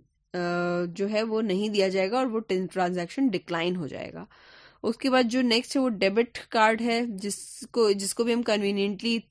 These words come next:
as एटीएम card भी यूज़ करते हैं, अ, विथड्रॉ करने के लिए। अ, उसके बाद, अ, next credit card है। Credit card से भी हम, अ,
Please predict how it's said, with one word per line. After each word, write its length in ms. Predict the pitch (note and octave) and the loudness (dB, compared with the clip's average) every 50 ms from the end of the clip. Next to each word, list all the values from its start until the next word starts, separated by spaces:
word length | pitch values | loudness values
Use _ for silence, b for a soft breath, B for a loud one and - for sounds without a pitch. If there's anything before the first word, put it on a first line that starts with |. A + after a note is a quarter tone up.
| _ _ _ - - | _ _ _ -4 0
as 200 | F#3+ G#3 A3 G#3 | 0 0 2 0
एटीएम 400 | - F3+ F3+ F3+ G#3 G#3 A3+ B3 | 0 0 0 0 0 0 0 0
card 300 | A#3+ - G3+ G3 G#3+ A3+ | 2 4 2 2 2 2
भी 140 | A3+ B3+ B3 | 2 2 2
यूज़ 280 | A3+ A3+ A#3 A#3 - - | 2 2 0 -2 -4 -2
करते 300 | - G#3 F#3+ F#3 - G#3+ | -2 -2 -2 0 -2 -2
हैं, 280 | A3+ A#3 A3+ A3 A3 A#3 B B B B B B B B B - | 0 0 0 0 -2 -4 B B B B B B B B B -2
अ, 180 | F#3+ G3 G3 F#3+ | 0 2 2 4
विथड्रॉ 440 | F#3 F#3+ F#3 F3+ D#3+ F#3+ G#3 A#3+ C#4+ | 4 2 2 2 2 4 4 4 4
करने 340 | - - G3+ F#3 F3+ F#3 F#3 | 2 0 0 2 2 0 0
के 140 | - F3+ | 0 -2
लिए। 340 | F3 E3 D3 C#3+ C#3+ C#3 F3 - _ _ _ _ _ _ _ _ _ _ _ _ _ _ _ _ - - b b b b b b b b b b b b b - | -2 -2 -2 -4 -4 -6 -8 -14 _ _ _ _ _ _ _ _ _ _ _ _ _ _ _ _ -20 -20 b b b b b b b b b b b b b -4
अ, 240 | G#3 A3 G#3 F#3 C#3 | -2 0 2 2 2
उसके 240 | A#3 - - - D4 | 0 -2 0 0 4
बाद, 340 | C4 C4 C4 B3 A3 G#3+ - - B B B A3+ | 6 6 6 4 2 -4 -10 -16 B B B 0
अ, 20 | |
next 600 | F#3 F#3+ G3 G3+ A3 A3+ A3+ - - - - - | 0 2 2 2 2 0 0 -2 -8 -10 -10 -4
credit 380 | - G#3 G3+ A3 B3+ C#4+ C4+ - | 0 2 4 4 4 2 2 2
card 300 | - B3+ B3 B3 B3 B3 | 4 6 8 8 6 6
है। 200 | C4 B3 B3 B3+ | 4 2 2 0
Credit 460 | - - - G3 G#3 G#3+ B3 A3+ - | 0 -2 -2 0 2 0 -2 -2 -2
card 320 | - - G#3+ A3 A#3 A#3 - | 2 4 6 6 6 4 0
से 320 | - - C4+ B3+ B3+ B3 | -4 0 2 2 2 2
भी 320 | G3+ G3+ A3 B3+ C4 C4 | 0 0 2 2 4 4
हम, 320 | A#3+ B3+ A#3+ A#3 A#3+ A#3 - B B B B B B B B B | 4 2 0 0 0 -2 -4 B B B B B B B B B
अ, 40 | - | -2